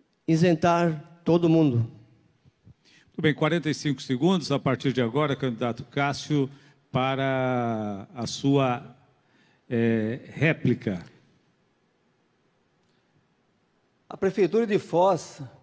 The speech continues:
Speaker 3: tem setenta e cinco mil habitantes a menos que Cascavel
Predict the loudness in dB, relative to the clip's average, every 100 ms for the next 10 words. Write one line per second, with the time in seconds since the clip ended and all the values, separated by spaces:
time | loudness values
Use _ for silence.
0 | _ _ _ _ _ _ -6 -4 0 -2
1 | 0 -2 2 0 0 -6 -4 -4 -2 -2
2 | -2 -4 -16 -14 -8 -6 -2 -2 -4 -6
3 | -4 0 0 -2 -6 -6 -4 -4 -6 -4
4 | -6 -6